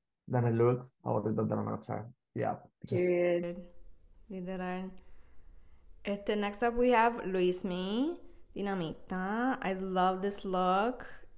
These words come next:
Speaker 3: I love como que leather jacket, just, like, the leather motif también, como que just, like, <sighs> I think it's so cute. The chain, the bag, the boots con la mediecita, the h-, high, como que hiking up of.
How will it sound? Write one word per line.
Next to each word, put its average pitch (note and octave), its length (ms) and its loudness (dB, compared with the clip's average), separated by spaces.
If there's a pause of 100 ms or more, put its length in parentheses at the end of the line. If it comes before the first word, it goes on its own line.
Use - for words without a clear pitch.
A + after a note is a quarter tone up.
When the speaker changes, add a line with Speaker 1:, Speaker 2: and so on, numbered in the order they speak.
(160)
Speaker 3:
I A3 120 6
love A3 440 6
como B3+ 200 8
que A#3+ 100 8
leather G#3 340 8
jacket, G3 520 4
just, F#3 160 -2
like, G3 140 2
the G3+ 100 2
leather F#3 520 4
motif F#3 400 -2
también, F3+ 220 0
como F3+ 160 -2
que F3+ 100 0
just, F3 240 -2
like, F3 480 0 (300)
<sighs> - 480 -10
I F#3 80 4
think F#3 220 -2
it's F3+ 180 -4
so F3+ 220 2
cute. G3+ 460 2
The D#3+ 80 -2
chain, G#3 640 2
the F#3+ 80 4
bag, E3+ 440 6
the F3 80 0
boots F#3+ 1000 4
con G#3+ 260 2
la F#3 180 4
mediecita, F#3 1300 2
the A3 140 6
h-, F3+ 240 -2
high, F#3 480 6
como G3 180 2
que F#3+ 100 0
hiking F3+ 560 -2
up D#3+ 400 2
of. D#3+ 520 2